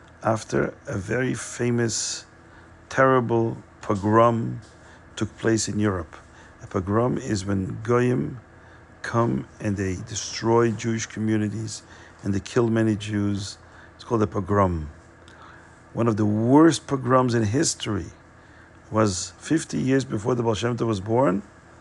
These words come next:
when there was a very famous Russia evil person. His name was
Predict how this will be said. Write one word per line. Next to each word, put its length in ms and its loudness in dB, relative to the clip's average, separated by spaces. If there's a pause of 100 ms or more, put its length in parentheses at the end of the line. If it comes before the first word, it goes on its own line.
(920)
when 200 0
there 100 2
was 180 2
a 60 0
very 360 0
famous 960 -2 (580)
Russia 1000 0 (760)
evil 340 0
person. 600 -2
His 200 -4
name 280 0
was 360 0